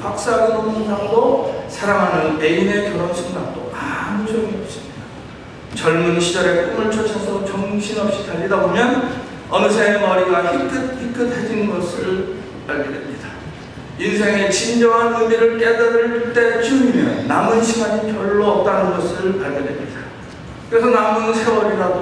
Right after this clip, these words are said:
후회 없이 살아야 하는데 다들 이렇게 말합니다. 남은 세월 후회 없이 살려면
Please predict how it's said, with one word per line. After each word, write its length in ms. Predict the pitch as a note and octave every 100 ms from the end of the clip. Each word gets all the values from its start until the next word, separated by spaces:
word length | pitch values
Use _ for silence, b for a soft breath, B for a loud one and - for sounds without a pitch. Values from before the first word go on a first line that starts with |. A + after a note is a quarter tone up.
| F3 F3+
후회 200 | - B3
없이 320 | A#3 G#3+ G#3+ G3
살아야 560 | - F3+ E3 - -
하는데 260 | G3+ C4+ B3+ - - - - - - - - - - -
다들 300 | - G#3 C4+
이렇게 240 | C4 A#3+ -
말합니다. 600 | G#3 G#3+ D4 C3+ - - - -
남은 440 | F3 - G#3+ A3 G#3+
세월 240 | G#3 G#3
후회 220 | G3+ C4+
없이 280 | B3 B3 B3
살려면 520 | A#3 G3+ F3+ F3+ F#3